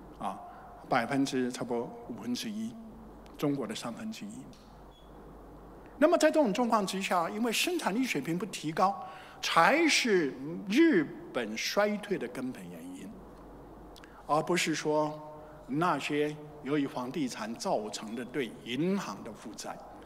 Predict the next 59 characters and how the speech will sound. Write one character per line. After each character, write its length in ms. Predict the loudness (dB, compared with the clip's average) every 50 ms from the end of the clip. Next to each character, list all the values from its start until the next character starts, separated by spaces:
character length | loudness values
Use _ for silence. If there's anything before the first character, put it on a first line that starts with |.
| -20 -20 -20 -8 -2
因 120 | 2 4 6
为 40 |
呢， 160 | 6 6 6 4
负 160 | 4 0 2
债 160 | 4 4 4
只 140 | 4 4 2
要 100 | 2 4 4
你 100 | 2 2
生 180 | 0 0 0
产 140 | 0 2 0
力 60 | 0
水 160 | 0 0 -2
平 180 | -2 -2 -4 -4
不 60 | 0
断 200 | 0 0 0 0
提 100 | 0 -4 -4
高， 200 | -2 -2 -2 -2 -4 -6 -12 -14 -14 -10
收 200 | -2 2 4 4
入 100 | 4 4
不 120 | 2 2 0
断 140 | 0 0 0
提 120 | -2 0
高， 120 | 0 0
你 120 | 0 0 0
能 180 | -2 -2 -2
还 240 | -2 -2 -4 -4 -2
呐？ 180 | -4 -4 -6 -6 -10 -12 -16 -16 -18 -18 -18 -18 -18 -18 -18 -18 -18 -18 -18 -18 -20 -20 -20 -18 -18 -18 -18 -20 -20 -20 -20 -20 -18 -18 -18 -18 -18 -18 -18 -18 -18 -8 -2
那 80 | 2 2
么 100 | 4 6
这 100 | 6 4
样 80 | 6
一 60 | 4 2
分 220 | 2 2 0 2
析 180 | 2 0 0 0
的 100 | -2 -2
话， 280 | -2 -2 -2 -2 -2 -4 -10 -14 -14 -14 -16 -16 -16 -16 -18 -12 -2
中 380 | 2 4 4 4 4 2 0
国 200 | 0 -2 -4 -6 -4
会 180 | -2 -2 -2
不 180 | -2 -2 -6 -4
会 240 | 0 0 0 0 -2 -4 -10 -14 -16 -16 -16 -18 -18 -18 -18 -6 0
陷 300 | 2 4 4 4 4 2
入 160 | 0 -2 -4 -4
辜 200 | -4 -4 -4 -4
超 200 | -2 -4 -2 -2
明 200 | 0 0 0 0
先 220 | 0 -2 -2 -2
生 180 | -2 -4 -4 -4
所 360 | -6 -6 -6 -4 -2 -2 -2
讲 200 | -2 -4 -4 -4
的 100 | -6 -8
资 200 | -6 -4 -4 -4
产 160 | -4 -6 -8 -10
负 180 | -8 -8 -6
债 160 | -6 -6 -6 -8
表 240 | -8 -8 -10 -10
的 100 | -8 -8
衰 220 | -8 -6 -6 -6 -6
退？ 200 | -6 -8 -10